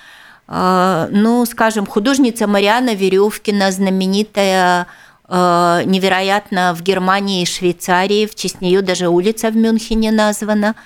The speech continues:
А, луч-, любимая ученица Репина,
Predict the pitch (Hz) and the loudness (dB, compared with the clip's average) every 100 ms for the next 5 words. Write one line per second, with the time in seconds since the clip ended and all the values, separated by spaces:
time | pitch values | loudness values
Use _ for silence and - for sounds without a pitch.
0 | - - - - - 185 185 185 180 180 | -20 -20 -20 -20 -4 0 2 2 0 0
1 | 175 180 113 156 208 233 196 202 202 240 | 0 0 -2 0 0 -2 -2 0 2 2
2 | 214 - 202 208 214 190 180 185 208 196 | 0 -2 -2 -2 0 0 0 0 -2 -2
3 | 196 | -2